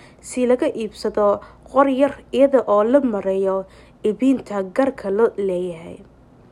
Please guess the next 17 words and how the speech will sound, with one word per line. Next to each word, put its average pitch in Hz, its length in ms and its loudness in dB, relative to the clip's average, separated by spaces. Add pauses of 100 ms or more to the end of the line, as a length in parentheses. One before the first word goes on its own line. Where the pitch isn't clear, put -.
(340)
Si - 220 -8
kastaba 226 460 -2
ha 220 160 -2
noqotay, 214 480 -4
waa 208 200 2 (140)
dambi 226 280 4
weyn 240 340 4
inuu 226 320 -2
qofka 240 320 -2
iibiyo 208 640 -2 (400)
qoriga 226 460 4 (180)
qof 254 200 2
laga 220 280 2
maamuyo 202 640 -4
inuu 247 300 0
hoosteeyo 196 680 -6
mid. 185 220 -6